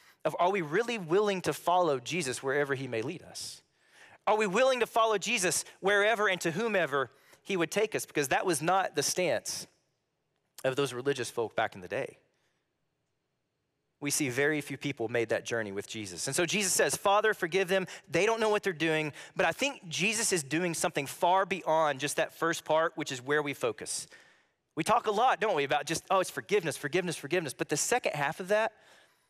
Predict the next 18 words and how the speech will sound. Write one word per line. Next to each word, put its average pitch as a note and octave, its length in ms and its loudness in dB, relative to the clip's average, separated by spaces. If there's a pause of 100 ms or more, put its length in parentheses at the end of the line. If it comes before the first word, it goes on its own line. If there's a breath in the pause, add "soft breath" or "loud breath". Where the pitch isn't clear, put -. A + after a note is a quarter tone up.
(220 soft breath)
I F#3 120 4
think, A3 200 -2
extends F3 380 0
beyond C#3+ 400 2
the F3 40 2
forgiveness A2 460 -6
because C#3+ 300 -2
it D3 100 -2
looks E3+ 420 -2
to - 120 -6
the C#3 120 0
depths C3 640 -2
of B2 180 -2
what C3 280 0
these C#3+ 160 -8
people D3 300 -6
don't C3+ 260 -2
understand. A2 680 -8